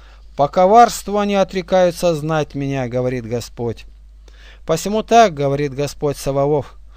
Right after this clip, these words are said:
вот я расплавлю и испытаю их, ибо и как иначе мне поступать со тщерью народа моего? Язык их — убийственная стрела, говорит коварно,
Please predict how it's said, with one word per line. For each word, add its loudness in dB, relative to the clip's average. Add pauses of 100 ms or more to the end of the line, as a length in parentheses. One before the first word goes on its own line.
(240)
вот 0
я 4
расплавлю 4
и -4
испытаю 0
их, -6 (720)
ибо 0
и 0
как 2
иначе 0
мне -2
поступать 0
со -6
тщерью -4
народа -4
моего? -6 (760)
Язык -4
их — -6 (340)
убийственная -6
стрела, -2 (680)
говорит -2 (100)
коварно, 2